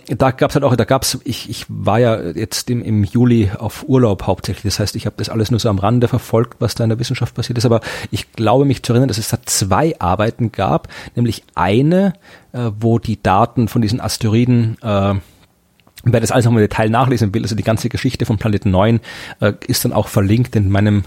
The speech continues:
äh, Planet X Nibiru Artikel, der dann auch in den Shownotes verlinkt ist. Ähm, aber es gab zwei neue Arbeiten und eine, da wurden eben diese Daten von den Asteroiden, die hinweisen auf den Planet neun,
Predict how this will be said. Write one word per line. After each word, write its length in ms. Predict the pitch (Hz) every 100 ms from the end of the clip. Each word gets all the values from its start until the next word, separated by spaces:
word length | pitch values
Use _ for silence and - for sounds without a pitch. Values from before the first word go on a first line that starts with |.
| -
äh, 120 | 98
Planet 380 | - - 107 101
X 200 | 127 -
Nibiru 360 | 107 - 120 131
Artikel, 420 | 123 135 143 139 - - - -
der 60 | 95
dann 100 | 78
auch 80 | 104
in 60 |
den 100 | 104
Shownotes 300 | - 131 127
verlinkt 280 | 135 135 131
ist. 180 | 147 - - - - -
Ähm, 320 | 120 113 127 - - -
aber 460 | 135 123 120 120 107 - _ _ - _ _ _ _ _ _ _ _ -
es 140 | -
gab 220 | 139 -
zwei 380 | - 107 98 139
neue 340 | 143 143 147 123
Arbeiten 300 | 135 143 131
und 100 | -
eine, 240 | 107 135
da 120 | 135
wurden 180 | 120 135
eben 140 | 123 117
diese 180 | 117
Daten 360 | - 95 117 139
von 100 | 120
den 100 | 113
Asteroiden, 500 | 110 - 101 113 123
die 120 | 104
hinweisen 480 | 92 135 135 131 147
auf 100 | 131
den 160 | 131 117
Planet 320 | 123 120 123
neun, 280 | 117 127